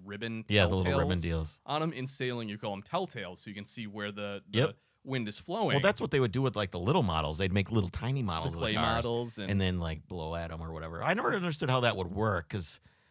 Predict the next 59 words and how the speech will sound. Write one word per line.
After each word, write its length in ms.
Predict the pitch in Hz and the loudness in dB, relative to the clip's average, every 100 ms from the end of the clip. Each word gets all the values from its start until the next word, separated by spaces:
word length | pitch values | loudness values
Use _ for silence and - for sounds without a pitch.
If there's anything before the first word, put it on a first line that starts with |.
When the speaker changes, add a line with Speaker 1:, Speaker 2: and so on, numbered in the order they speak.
| _ - | _ -4
Speaker 2:
I 100 | 120 | -2
just 180 | 151 | -2
don't 180 | 165 170 | -4 -4
feel 300 | - 143 143 | -4 0 2
like 220 | 123 107 - - | 4 2 0 -4
the 200 | 101 - | -4 -2
air 200 | 104 110 | 0 2
Speaker 1:
It's 60 | 95 | 2
Speaker 2:
density 640 | 95 90 95 95 87 85 | 0 0 -2 0 0 -2
is 140 | 82 82 | -4 -4
gonna 160 | 95 87 | -4 -4
work 360 | 90 92 87 - | -2 -2 -2 -6
over 200 | 90 85 | -4 -4
a 60 | - | -4
small 640 | - 101 95 90 87 78 - _ _ - | -4 -2 0 0 0 -4 -10 _ _ -12
scale 480 | - - 110 110 95 | -8 2 6 6 6
Speaker 1:
You 20 | |
Speaker 2:
model 280 | 82 80 82 | 6 6 4
Speaker 1:
would 120 | 80 | 2
think 200 | 78 - | 2 0
it'd 140 | 80 | 0
be 100 | 113 | -2
Speaker 2:
versus 0 | |
Speaker 1:
different. 600 | 101 110 104 92 80 - | -4 -6 -8 -12 -12 -10
It 60 | 104 | -2
Speaker 2:
maybe 120 | 139 | 2
Speaker 1:
wouldn't 80 | 135 | 4
Speaker 2:
they 120 | 107 | 4
Speaker 1:
scale 300 | 95 104 101 - 92 | 2 -4 -8 -10 -8
Speaker 2:
I 60 | 95 | -2
guess 140 | 123 | -2
Speaker 1:
correctly. 60 | 87 | -2
Speaker 2:
it's 120 | - | -2
a 40 | 98 | 0
lot 160 | 90 | 0
cheaper 440 | - 87 85 78 76 | 0 -4 -2 -4 -4
to 180 | 78 76 | -4 -4
make 220 | 80 78 | -4 -6
a 40 | 82 | -8
tiny 260 | 76 78 | -6 -6
one 160 | 76 76 | -6 -8
than 100 | 76 | -8
any 140 | 78 78 | -8 -8
other 160 | 78 | -8
ones, 260 | 78 82 - | -10 -10 -8
but, 160 | 82 - | -8 -8
Speaker 1:
Yeah. 120 | 104 - | -12 0
Speaker 2:
but 100 | 139 | 2
it 80 | 139 | 4
did, 140 | 233 139 - | 4 2 0
it 120 | 143 | 0
snowed 420 | - 156 160 175 120 | 2 4 4 4 4
down 240 | 92 85 | 2 2
there 300 | 82 82 82 | 0 0 -2
for 420 | - 104 95 92 | 0 4 6 6
Speaker 1:
Okay. 140 | 90 - _ _ _ - | 2 -4 _ _ _ -4
Speaker 2:
probably 420 | - 214 269 - | 2 2 2 0
four 400 | - - 95 120 | 0 2 4 4
days. 600 | 85 87 92 71 - - | 2 2 0 -2 -8 -14